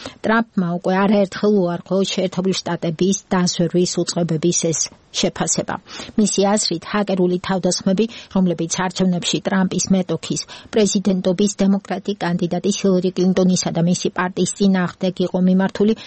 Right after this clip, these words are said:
შესაძლოა სხვა მთავრობებს ან ინდივიდებს მოეწყოთ. რუსეთის ოფიციალური წარმომადგენლების ცნობით, რუსეთმა დაიწყო სირიაში საბრძოლო ტექნიკის შემცირება.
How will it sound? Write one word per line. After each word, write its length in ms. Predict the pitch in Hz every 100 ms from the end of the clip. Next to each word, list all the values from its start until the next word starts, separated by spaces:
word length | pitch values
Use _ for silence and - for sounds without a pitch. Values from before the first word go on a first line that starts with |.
| -
შესაძლოა 580 | - 220 - 208 - 226 220
სხვა 180 | - 240
მთავრობებს 640 | 233 214 196 160 147 147 -
ან 120 | 190 185 -
ინდივიდებს 720 | 214 196 202 170 165 160 - -
მოეწყოთ. 500 | 160 139 - - - - _ _ - _ - - _ - - - - - - - -
რუსეთის 540 | 269 262 254 233 269 -
ოფიციალური 640 | 233 - 233 - 220 214 208
წარმომადგენლების 840 | 208 208 208 202 208 202 190 202 -
ცნობით, 320 | 208 226 226 - -
რუსეთმა 640 | 220 220 - 202 - - 214 208 -
დაიწყო 500 | 196 196 190 - 202 208
სირიაში 720 | - 190 185 190 185 - 202
საბრძოლო 500 | - 208 - 196 202
ტექნიკის 560 | 196 180 - 175 175 175
შემცირება. 540 | 196 175 - 170 185